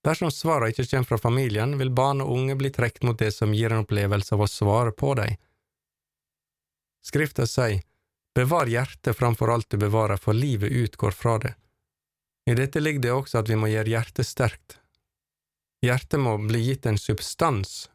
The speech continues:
for som han tenker i sin sjel eller sitt hjerte,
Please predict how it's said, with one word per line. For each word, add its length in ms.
for 300
som 220
han 160
tenker 420
i 120
sin 200
sjel 460
eller 160
sitt 180
hjerte, 460